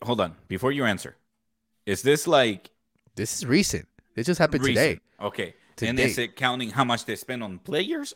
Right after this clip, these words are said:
Speaker 1: or is it just how much to buy?
Speaker 2: I think it's, in general, it's just to buy. It's how expensive
Speaker 1: Okay, I
Speaker 2: it
Speaker 1: will
Speaker 2: would be to
Speaker 1: stick with
Speaker 2: build.
Speaker 1: the Knicks.
Speaker 2: You stay with the Knicks.
Speaker 1: Yes.
Speaker 2: So don't Google it.
Speaker 1: I'm
Speaker 2: Put that
Speaker 1: not.
Speaker 2: away.
Speaker 1: I, I'm
Speaker 2: Put
Speaker 1: on
Speaker 2: that
Speaker 1: for
Speaker 2: away.
Speaker 1: it. I'm on for
Speaker 2: Put
Speaker 1: it.
Speaker 2: that away.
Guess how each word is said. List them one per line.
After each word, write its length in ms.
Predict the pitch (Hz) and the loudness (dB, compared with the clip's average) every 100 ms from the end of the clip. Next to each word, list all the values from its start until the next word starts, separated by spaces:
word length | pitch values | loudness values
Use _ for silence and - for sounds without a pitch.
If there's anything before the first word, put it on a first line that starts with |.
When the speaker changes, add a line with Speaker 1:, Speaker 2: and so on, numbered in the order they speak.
| - | -2
Speaker 1:
or 100 | 117 | 0
is 140 | 95 | -2
it 120 | 104 90 | -6 -4
just 440 | 113 107 95 - - _ _ _ - | 0 0 0 -6 -16 _ _ _ -8
how 140 | 104 | -2
much 380 | 107 98 92 - _ - | 2 0 0 -10 _ -14
to 120 | 87 | -12
buy? 360 | 82 104 90 - - _ _ - | -6 -4 -4 -6 -16 _ _ -4
Speaker 2:
I 180 | 143 | -4
think 260 | 208 180 156 | -2 -2 0
it's, 140 | 107 - | -2 -4
in 280 | 117 110 107 | -6 -2 2
general, 200 | 151 135 | 4 4
it's 80 | |
just 200 | 131 - | 0 -2
to 80 | - | -2
buy. 380 | 92 90 69 - _ _ _ _ _ _ 98 | 0 0 0 -6 _ _ _ _ _ _ -8
It's 200 | 92 - | -6 -2
how 180 | 107 104 | 0 0
expensive 380 | - 95 101 90 | -2 -2 0 2
Speaker 1:
Okay, 40 | |
I 40 | |
Speaker 2:
it 20 | 90 | 2
Speaker 1:
will 60 | |
Speaker 2:
would 80 | 98 | 0
be 80 | 85 | 0
to 60 | 98 | -2
Speaker 1:
stick 100 | - | 0
with 180 | 98 | -2
Speaker 2:
build. 120 | - 85 | -4 -10
Speaker 1:
the 20 | |
Knicks. 380 | 85 - - - _ - | -10 -12 -18 -18 _ -12
Speaker 2:
You 100 | 87 | -6
stay 160 | - 104 | -2 -2
with 140 | 101 | -2
the 80 | 95 | -4
Knicks. 320 | 80 - - _ - - - - | -6 -10 -16 _ -20 -20 -20 -18
Speaker 1:
Yes. 320 | - - - _ - | -16 -16 -20 _ -8
Speaker 2:
So 320 | - 87 85 _ _ - | -4 -4 -6 _ _ -6
don't 240 | 98 151 - - 101 | -4 -4 -6 -14 -4
Google 320 | 107 95 90 | 0 0 0
it. 120 | 98 - _ _ - | -4 -6 _ _ -6
Speaker 1:
I'm 100 | 95 | 2
Speaker 2:
Put 60 | 117 | 4
that 40 | 123 | 4
Speaker 1:
not. 60 | |
Speaker 2:
away. 220 | 127 101 95 | 4 2 0
Speaker 1:
I, 40 | |
I'm 40 | 104 | 0
Speaker 2:
Put 120 | 107 113 | 4 4
Speaker 1:
on 60 | |
Speaker 2:
that 100 | 110 | 4
Speaker 1:
for 60 | 131 | 4
Speaker 2:
away. 140 | 104 - | 2 0
Speaker 1:
it. 40 | - _ - | -6 _ -12
I'm 180 | 90 95 | -8 -6
on 60 | 95 | -4
for 140 | 95 | -2
Speaker 2:
Put 80 | 73 | -2
Speaker 1:
it. 40 | 65 | -4
Speaker 2:
that 300 | - - - | -6 -4 -4
away. 460 | - - - - | -4 -4 -6 -10